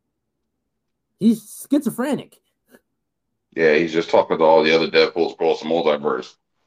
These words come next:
Speaker 1: Exactly. So he's not even, he's,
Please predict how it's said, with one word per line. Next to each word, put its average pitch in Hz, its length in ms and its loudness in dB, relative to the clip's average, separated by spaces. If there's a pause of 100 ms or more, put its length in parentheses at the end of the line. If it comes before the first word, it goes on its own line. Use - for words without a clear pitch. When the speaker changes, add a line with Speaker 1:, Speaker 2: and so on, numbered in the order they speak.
(300)
Speaker 1:
Exactly. 127 680 -6 (2000)
So 135 160 -2
he's 196 120 -2
not 233 120 -4
even, 165 140 -4
he's, 156 200 -8